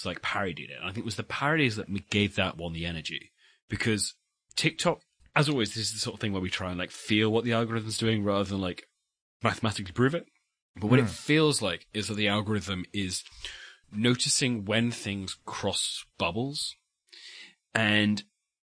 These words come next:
Speaker 1: parodies are a really effective way to do that, because you can parody it in your, whatever way you want. If you are, uh, uh, on food TikTok,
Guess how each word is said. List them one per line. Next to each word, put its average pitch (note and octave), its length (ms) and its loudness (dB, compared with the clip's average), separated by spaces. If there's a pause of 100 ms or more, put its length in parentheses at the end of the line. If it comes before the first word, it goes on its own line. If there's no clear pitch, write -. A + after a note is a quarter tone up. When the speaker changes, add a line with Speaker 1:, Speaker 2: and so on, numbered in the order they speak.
(140)
Speaker 1:
parodies C3+ 640 4
are G#2 60 2
a - 20 0
really G2 220 -2
effective - 600 -6
way F2+ 160 -2
to E2+ 140 -10
do E2 220 -6
that, A2 220 -2 (160)
because - 560 -2 (260)
you A#2+ 160 4
can C3 160 2
parody A2 520 4
it - 140 -8
in G2 120 0
your, F#2+ 120 0
whatever F#2+ 340 -2
way F2 120 -2
you D#2+ 100 -4
want. C2 260 -8
If - 240 -8
you G#2 140 2
are, F#2 260 2
uh, F#2 240 -4
uh, F#2 180 -6 (880)
on G#2 220 2
food A#2 400 2
TikTok, - 500 -2